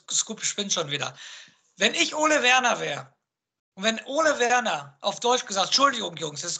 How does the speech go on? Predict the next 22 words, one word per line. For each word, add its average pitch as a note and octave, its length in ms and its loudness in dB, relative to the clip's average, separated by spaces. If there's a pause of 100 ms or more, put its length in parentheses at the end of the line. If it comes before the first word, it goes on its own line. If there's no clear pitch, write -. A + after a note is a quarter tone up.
(100)
kommt A#3+ 240 2
mal A#3+ 80 4
die A#3 100 0
Fußballer-Kreisliga-A-Sprache. G#3+ 1800 -2 (400)
Wenn F#3 160 -8
Ole, C4+ 220 4
äh, A#3+ 520 -2
Ole C4+ 300 0
Werner B3+ 380 2 (300)
einen G#3+ 100 -6
Arsch D4+ 320 2
in B3 100 -6
der A3 80 -4
Hose G3 340 -4
hat D#3 200 -2
oder G#3+ 180 2
wie A#3 80 -4
Oliver B3 380 0
Kahn B3 280 0
sagte, A#3+ 360 0
Eier C4+ 260 4
hatte, G3 380 -4